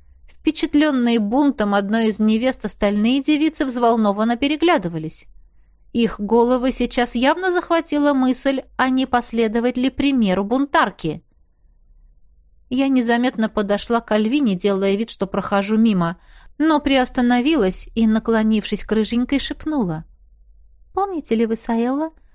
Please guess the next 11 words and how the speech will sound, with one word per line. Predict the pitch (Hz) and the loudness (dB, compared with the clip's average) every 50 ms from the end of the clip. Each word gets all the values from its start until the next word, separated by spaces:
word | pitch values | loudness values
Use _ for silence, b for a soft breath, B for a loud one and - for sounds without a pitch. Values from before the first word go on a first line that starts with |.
| _ - | _ -18
что | - - - - 370 370 | -16 -16 -6 -2 -2 -2
случилось | 359 - - 320 320 320 - - 311 311 302 311 285 - - - _ - | -2 0 -2 -2 0 0 -2 0 0 2 2 0 0 -2 -8 -16 _ -4
с | 277 262 | -2 0
безвременно | 262 294 269 262 254 277 269 262 269 269 277 294 | 2 2 2 2 2 2 2 2 2 0 0 -2
покинувшей | 285 - 302 294 - 262 247 254 262 - - - 285 | -2 -4 -6 -4 -4 -4 -4 -4 -4 -4 -4 -4 -2
нас | 269 277 277 - - | -2 -2 -4 -4 -2
Велорой | 247 262 262 240 240 240 247 262 | 0 0 2 2 2 2 2 0
Дюран, | 254 302 311 320 370 349 233 190 - _ _ - | 0 -2 -2 -2 -2 -4 -4 -6 -6 _ _ -8
отказавшейся | - - - - - 277 254 233 233 202 - - - 226 214 - - 247 | -8 -6 -6 -4 -2 -2 -2 0 -2 -4 -4 -6 -8 -8 -8 -8 -10 -8
пройти | - - 240 247 240 - 226 226 | -6 -4 -4 -4 -4 -4 -6 -6
испытание?" | 226 - - 285 277 - - 311 294 226 208 196 202 220 214 | -6 -6 -8 -8 -6 -4 -6 -6 -4 -4 -4 -6 -6 -8 -10